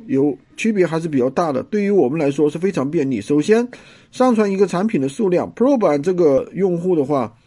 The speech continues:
那你可以上传五，五百个。那么我们现在的大部分卖家，你只有五十个。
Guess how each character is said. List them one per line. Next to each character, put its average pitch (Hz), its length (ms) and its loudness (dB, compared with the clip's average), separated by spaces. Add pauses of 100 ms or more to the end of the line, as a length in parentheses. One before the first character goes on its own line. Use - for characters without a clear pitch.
(460)
那 175 180 0
你 143 280 0
可 160 160 0
以 156 60 0
上 165 200 -2
传 151 180 0
五， 123 280 -2
五 131 180 0
百 156 140 0
个。 127 260 0 (360)
那 190 80 -2
么 214 100 2
我 180 60 6
们 160 100 0
现 233 200 2
在 214 80 4
的 180 140 4
大 196 180 2
部 185 80 -6
分 180 120 0
卖 160 180 0
家， 151 180 0
你 147 140 -2
只 135 120 0
有 156 60 4
五 110 160 -2
十 110 120 -12
个。 135 180 -2